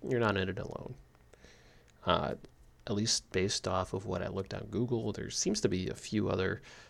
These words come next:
similar podcasts that people read bedtime stories and to help you go to sleep. Uh, I think that's pretty cool. And hopefully I can add my own unique flair and do it in a way that you guys will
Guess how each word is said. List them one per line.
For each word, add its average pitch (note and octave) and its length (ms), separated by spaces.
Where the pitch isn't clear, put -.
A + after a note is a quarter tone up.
similar G2+ 380
podcasts G2 840
that - 280
people - 260
read F#2+ 160
bedtime F#2+ 400
stories F#2+ 640
and - 140
to - 80
help - 160
you G#2+ 60
go G2+ 80
to F#2 80
sleep. - 400
Uh, G#2+ 180
I G2 100
think C3+ 180
that's - 140
pretty F#2+ 300
cool. - 300
And F#2 500
hopefully G#2 320
I F#2 40
can G2+ 120
add F#2+ 140
my F#2 120
own F#2 180
unique F2+ 240
flair F#2 440
and C3 120
do A2 140
it G#2 40
in G2+ 100
a G2 40
way F#2 220
that - 280
you A#2+ 140
guys G2 340
will G2+ 300